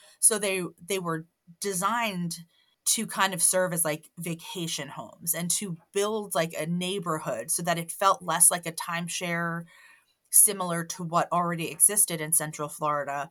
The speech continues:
and to bring, like, a Disney, bring the Disney theming and the Disney touches to create kind of, like, an authentic feel. And so they created this neighborhood that felt like Key West, Florida. And so, I mean, I think it's important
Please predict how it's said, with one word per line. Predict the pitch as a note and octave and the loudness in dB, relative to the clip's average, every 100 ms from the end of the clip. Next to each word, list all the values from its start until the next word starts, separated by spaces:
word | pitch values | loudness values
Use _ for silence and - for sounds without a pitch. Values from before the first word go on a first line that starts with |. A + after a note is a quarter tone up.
| - - - - | -12 -20 -8 -4
and | F3 | -2
to | F#3 | -2
bring, | F3 F3+ | -2 -2
like, | E3+ E3 | -2 -4
a | |
Disney, | E3 E3 D3+ D#3 D3 - | -4 -2 -2 -2 -6 -10
bring | E3 G3 F#3+ | -8 -6 -6
the | |
Disney | E3+ F#3 F3+ F3 | -4 -4 -2 -4
theming | E3 D#3+ D#3+ D3+ D3 | -6 -6 -6 -6 -8
and | D3 | -8
the | D#3 | -8
Disney | E3 D#3 D#3+ | -4 -2 -4
touches | D#3 D#3+ D3+ C#3+ C#3+ - | -6 -6 -6 -6 -2 -2
to | - F#3 E3 | -2 -6 -8
create | - - D#3+ E3 A#2 D3+ D3+ - - _ _ _ _ | -8 -12 -8 -8 -6 -8 -8 -6 -6 _ _ _ _
kind | - A#3 | -2 -2
of, | |
like, | A3+ | -2
an | G3 | 0
authentic | D#3+ E3 D3 C3 - | 0 0 -6 -8 -12
feel. | A2+ F#2+ - E3+ | -10 -10 -12 -10
And | F3 | -2
so | E3+ F3+ | 0 0
they | E3 | -6
created | - F3+ D#3+ D#3+ D#3 | -6 -4 -2 -4 -6
this | D3 - - _ _ | -4 -2 -4 _ _
neighborhood | G3 F#3 F3+ E3+ E3+ D#3 | -10 -6 -4 -4 -4 -4
that | D3 - | -4 -4
felt | - E3 - | 0 0 0
like | D3+ C#3 | -4 -8
Key | - D3+ | -8 -6
West, | C#3 - - | -4 -6 -8
Florida. | - C3 F#2 D#2+ - - _ _ - - | -8 -8 -8 -10 -16 -20 _ _ -20 -8
And | G3 G#3 | 0 4
so, | G#3+ | 4
I | G#3+ | 4
mean, | A3+ | 2
I | A3+ | -2
think | F#4+ F#4 | -4 -2
it's | F#4+ | -2
important | A3 - F#3+ F#3 E3 | -2 -4 -2 -2 -4